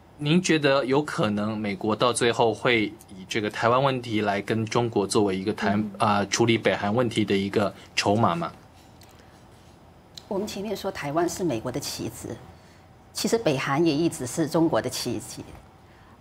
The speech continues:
Speaker 2: 奥巴马政府之前也一样想让中共去解决朝韩问题，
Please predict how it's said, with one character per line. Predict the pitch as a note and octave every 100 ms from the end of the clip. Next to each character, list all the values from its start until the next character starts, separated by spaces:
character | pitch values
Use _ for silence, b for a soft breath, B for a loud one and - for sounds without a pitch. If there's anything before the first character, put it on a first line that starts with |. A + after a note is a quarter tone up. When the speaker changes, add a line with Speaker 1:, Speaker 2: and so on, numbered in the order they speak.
| -
Speaker 2:
奥 | B3+
巴 | B3
马 | A3 B2+
政 | G3+ F3
府 | - A#2+ D2+ - - - -
之 |
前 | G#3 D3 D3
也 | C#3
一 | D#3+
样 | G#3+
想 | F#3 C3+ B2
让 | C3+
中 | B2+ D3+
共 | D#3
去 | C#3 D3+
解 | C3
决 | - B2
朝 | - A#2
韩 | A#2
问 | B2 A#2
题， | A2+ -